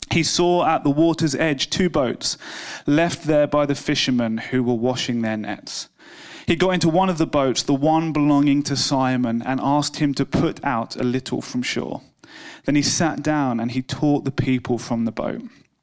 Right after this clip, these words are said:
When he had finished speaking, he said to Simon, "Put out into deep water and let down the nets for a catch." Simon answered, "Master, we've been working hard all night and haven't caught anything.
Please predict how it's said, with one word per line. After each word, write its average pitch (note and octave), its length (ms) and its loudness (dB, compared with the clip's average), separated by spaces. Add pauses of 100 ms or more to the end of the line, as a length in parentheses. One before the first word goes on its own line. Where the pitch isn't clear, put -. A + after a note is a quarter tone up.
(360)
When D#3 120 2
he D#3+ 60 2
had D#3 100 -2
finished F3 400 0
speaking, E3 460 2
he C3+ 100 0
said D3 240 -2
to D3 80 0
Simon, D3+ 500 2 (360)
"Put - 240 2
out D3+ 260 2
into C3+ 220 -2
deep C3 260 2
water A#2+ 560 -2 (340)
and B2 240 -2
let B2+ 220 -2
down B2 200 0
the A#2+ 60 2
nets A#2 280 0
for - 180 -6
a G#2+ 60 -6
catch." - 580 -8 (580)
Simon E3+ 380 2
answered, E3 420 2 (220)
"Master, D#3 600 0
we've C#3+ 220 0
been D3 180 2
working D3 380 0
hard C#3+ 520 0
all D3 220 4
night B2+ 320 0
and A#2+ 100 -6
haven't C#3 640 -2
caught B2+ 460 -2
anything. C3 580 -4